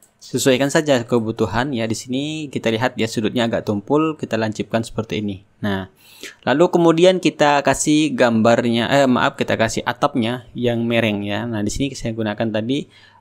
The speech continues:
eh, grid yang ada oxometricnya ya, karena ada sudut-sudut yang harus kita pakai nanti. Nah, kalau teman-teman menentukan tengahnya ini kan agak susah nih ya, agak susah karena tidak mungkin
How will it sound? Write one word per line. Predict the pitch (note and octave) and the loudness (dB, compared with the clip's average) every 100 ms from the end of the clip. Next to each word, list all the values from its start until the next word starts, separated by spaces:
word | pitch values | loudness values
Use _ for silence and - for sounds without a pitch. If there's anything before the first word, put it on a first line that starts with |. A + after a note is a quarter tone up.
| - | -6
eh, | A2 A2 A2 A2 F2+ - - - - _ _ - | -2 0 0 -2 -2 -4 -6 -10 -18 _ _ -4
grid | B2+ B2+ A2+ | 0 0 0
yang | G#2+ G#2+ A2 - | 0 0 -2 -4
ada | G#2 G#2+ G#2 G#2 G#2 G#2 - - | -2 0 0 0 -2 -4 -4 -4
oxometricnya | A#2 B2+ A2+ A2 A2+ B2+ B2 F#2+ | -2 0 0 0 -4 -2 -2 -4
ya, | G#2 | -6
karena | G#2+ A2 A2+ G#2 | -2 0 0 -2
ada | A2 | -2
sudut-sudut | A#2 A#2 A2 A#2 C3+ C#3 | -2 -4 -4 -2 -2 -2
yang | B2 A#2+ C#3 - - _ _ - - | -2 -2 -4 -10 -20 _ _ -20 -6
harus | A2+ B2 | -4 -4
kita | - A2 A2 G#2+ | -6 -2 -2 0
pakai | G#2+ - - | -2 -2 -4
nanti. | G2+ G2 F2+ - | -6 -6 -10 -8
Nah, | - B2+ C3 | -2 0 2
kalau | C#3 | 2
teman-teman | D#3 D3+ D#3+ | 2 0 0
menentukan | D3+ D3+ D3 D3 | 0 2 2 0
tengahnya | C#3+ C#3+ D3 | -2 -2 -2
ini | E3 | 0
kan | E3+ | 2
agak | D3+ C3+ | 2 2
susah | C3 A#2 | 2 0
nih | C3+ C3 | 0 0
ya, | A2+ - | -2 -4
agak | - A2+ G#2+ | -6 -4 -4
susah | - A#2+ A2+ B2+ B2+ - - - - | -4 -6 -4 0 0 -2 -16 -20 -6
karena | A#2 C3+ D3 | 0 0 2
tidak | B2+ A2+ | 2 2
mungkin | A#2 C3 | 0 2